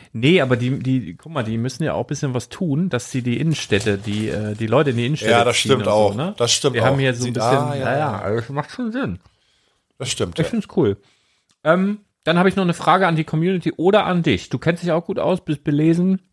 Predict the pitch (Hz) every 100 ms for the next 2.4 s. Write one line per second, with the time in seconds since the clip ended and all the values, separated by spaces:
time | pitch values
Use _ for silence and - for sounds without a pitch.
0 | - 147 143 139 131 - 165 160 151 151
1 | 143 - 160 156 143 143 143 _ _ _
2 | _ _ 101